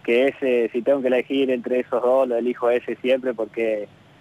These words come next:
yo creo que es un gol de todos, que,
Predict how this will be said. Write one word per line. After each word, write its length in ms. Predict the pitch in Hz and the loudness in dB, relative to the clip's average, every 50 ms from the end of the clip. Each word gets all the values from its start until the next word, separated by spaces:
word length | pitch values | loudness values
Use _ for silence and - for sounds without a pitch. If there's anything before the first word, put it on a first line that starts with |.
| - - | -6 -2
yo 140 | 127 127 117 | -2 -2 0
creo 240 | - 151 147 131 | 2 2 0 2
que 80 | - 143 | 0 0
es 60 | 135 | 0
un 140 | 131 127 123 | 0 0 0
gol 360 | 123 131 135 131 123 120 113 | 2 2 2 2 0 0 -2
de 120 | 107 117 110 | -2 -4 -2
todos, 440 | - - 139 143 147 151 151 147 - | 0 2 4 4 4 4 2 0 -2
que, 580 | _ - 120 113 110 107 101 101 - - - | _ -8 -10 -8 -8 -10 -12 -14 -16 -18 -20